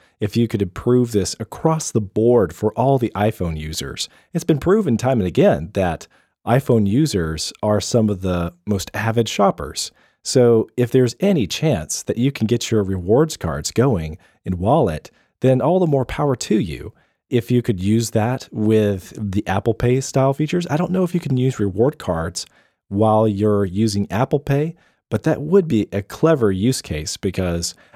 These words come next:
I would think about that probably more often than using something like a store's very own credit card. I don't really like store credit cards. Uh, I stay away from 'em. Yeah, that, that'd be one more good reason to use Apple Pay.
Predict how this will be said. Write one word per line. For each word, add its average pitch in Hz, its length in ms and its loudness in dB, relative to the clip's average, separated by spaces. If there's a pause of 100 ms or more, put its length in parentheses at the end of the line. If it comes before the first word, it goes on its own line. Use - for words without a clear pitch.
I 107 100 0
would 110 160 2
think 160 220 2
about 113 280 0
that 92 360 0
probably 107 800 0 (600)
more 147 460 4
often 143 480 0
than 113 500 4 (100)
using 117 440 2
something 113 340 0
like 101 380 -2
a 104 60 -2
store's 107 540 2
very 101 280 2
own 98 140 0
credit - 280 -4
card. 117 380 0 (340)
I 110 80 -2
don't 107 140 2
really 107 200 2
like 104 200 0
store 107 300 0
credit 107 260 -4
cards. 110 540 -4 (120)
Uh, 95 340 -8 (120)
I 98 240 -4
stay - 280 -2
away 101 180 0
from 113 180 -2
'em. 113 160 -2 (380)
Yeah, 147 180 6
that, 147 200 2
that'd 170 160 4
be 151 120 2
one 127 260 4
more 113 200 4
good 101 160 -2
reason 95 400 0
to - 160 -8
use 92 240 -4
Apple 82 300 -6
Pay. 92 340 -10